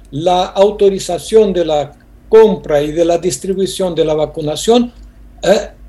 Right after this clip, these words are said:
con esto el cronograma de vacunación va a quedar más o menos comprometido en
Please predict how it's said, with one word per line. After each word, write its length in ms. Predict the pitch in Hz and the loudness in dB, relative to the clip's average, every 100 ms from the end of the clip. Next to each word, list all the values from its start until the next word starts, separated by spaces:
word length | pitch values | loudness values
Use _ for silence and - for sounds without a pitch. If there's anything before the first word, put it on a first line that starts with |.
| _ - | _ -8
con 200 | - 185 | 0 4
esto 340 | 202 220 240 226 | 4 4 4 4
el 180 | 170 147 | 2 -4
cronograma 680 | 180 180 175 175 226 240 220 | -2 0 0 0 0 0 0
de 120 | 196 | -2
vacunación 680 | 175 - 165 143 - 220 202 | -4 -8 -14 -10 -4 -2 0
va 60 | |
a 40 | 185 | 0
quedar 360 | 175 185 208 | 2 2 2
más 280 | 196 208 - | 0 -2 -4
o 80 | 190 | -4
menos 300 | 190 214 202 | -4 -4 -4
comprometido 880 | 185 - 175 160 151 202 214 214 - | -6 -4 -4 -4 -6 -4 2 2 2
en 340 | 185 190 196 | 2 2 0